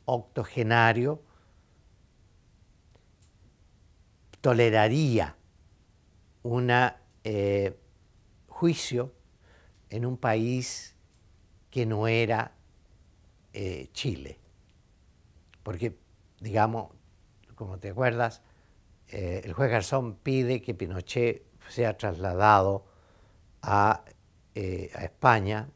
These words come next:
para ser juzgado. Entonces,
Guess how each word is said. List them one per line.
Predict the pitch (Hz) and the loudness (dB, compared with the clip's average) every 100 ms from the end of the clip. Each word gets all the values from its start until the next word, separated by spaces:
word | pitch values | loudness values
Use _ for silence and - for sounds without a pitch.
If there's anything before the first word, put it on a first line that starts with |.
| _ - | _ -10
para | 92 90 | -6 -4
ser | - 107 | -4 -6
juzgado. | 104 87 117 78 - _ _ _ _ _ _ _ _ _ - - _ _ _ - _ _ _ - | -8 -4 -4 -4 -10 _ _ _ _ _ _ _ _ _ -20 -20 _ _ _ -20 _ _ _ -12
Entonces, | - 98 131 - 135 | -10 -2 -2 0 -4